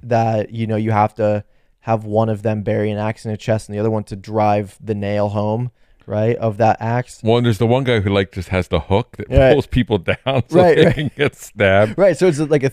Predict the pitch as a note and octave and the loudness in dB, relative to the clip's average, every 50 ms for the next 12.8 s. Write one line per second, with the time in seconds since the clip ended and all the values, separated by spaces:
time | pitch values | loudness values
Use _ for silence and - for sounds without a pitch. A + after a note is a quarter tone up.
0 | - - D3 C#3 - - _ - D3+ D#3+ E3 - - C3+ C3 C#3+ E3 D#3 B2+ A#2+ | 0 2 2 2 2 -2 _ -2 0 0 0 2 0 0 2 2 2 2 2 0
1 | A#2 A2+ A2 A2+ A#2 A2+ B2+ B2+ B2 A2 A2 A#2+ C#3+ D3 D3 C#3 D3 C#3+ C#3 C3+ | 0 0 2 2 0 0 2 0 0 0 2 0 0 0 2 2 2 2 2 2
2 | A#2+ B2+ B2+ B2+ C3 C3 B2+ B2 C3 C3+ C#3 - - C3+ - - A2+ G#2+ - B2 | 2 2 2 4 2 2 2 2 0 0 0 -2 -2 -2 -2 -2 -4 -4 -2 -2
3 | B2 B2 B2+ - - B2 A#2 - - C3 B2+ - A#2 A#2+ A#2+ A#2+ A#2 A2+ - C#3 | -2 0 -2 -2 -6 -8 -6 -2 -2 -2 -2 0 -2 0 0 0 0 0 0 0
4 | C3 B2 B2 A#2 A#2 B2 C3 B2+ A2+ - - - _ - - - - - E2 - | 0 2 0 0 2 2 2 2 2 -2 -4 -12 _ -20 -20 -18 -14 -12 -12 -12
5 | - - B2+ B2 B2 B2 B2 A#2+ - - - C#3 C#3 C3 - C3+ B2 - - - | -6 -2 -2 0 0 0 0 -2 -4 -2 0 2 2 4 2 0 -2 -2 -4 -4
6 | C#3+ C3 B2+ - - C3 A2+ A#2 A2+ A2 A2+ A#2 G#2+ - G#2+ G2+ - A2+ A2 A2+ | -2 -2 -2 -2 -2 -2 -2 -2 0 0 0 0 0 -2 -6 -6 -4 -4 -4 -2
7 | G#2+ G#2 G2+ G2 G2 G2 G2+ G2 F#2+ - - A2 A2+ F#2 - - - A#2+ A#2 A2+ | -2 -4 -4 -4 -6 -4 -4 -6 -2 0 2 2 2 -2 -4 -2 0 0 0 0
8 | - G#2 G2 - - - G2+ F#2+ E2+ - - - F2+ F2 - - F2 E2+ - - | 0 -2 -4 -4 0 0 2 2 0 -2 -4 -2 -2 -2 -2 -4 -6 -6 -6 -8
9 | - - E2+ E2 D#2 E2 D2+ - - E2 D#2 D2 C#2+ - - G2+ G#2 A2 - - | -6 -4 -4 -4 -4 -8 -12 -4 -2 -2 -2 -2 -4 -8 -6 -2 -2 -2 0 0
10 | A2+ G#2 F2+ F2 E2+ E2+ E2 D#2+ - - _ _ _ _ F2 E2 E2 D#2+ E2 E2 | 0 0 0 0 0 0 -2 -2 -4 -8 _ _ _ _ -8 -8 -6 -4 -2 -4
11 | E2 - - F#2+ - - - - D#2+ D2 C#2+ E2 D#2+ E2 D#2 - E2 D#2+ - - | -4 -4 -6 -10 -10 -10 -12 -10 -10 -10 -10 -10 -12 -12 -10 -8 -8 -10 -10 -12
12 | - - D#2 A#2 A2 F2 F2 E2 D#2 D2 D#2 D2+ D#2 D2+ D2 | -18 -6 -2 -2 0 0 0 -2 -2 -2 -4 -4 -4 -6 -10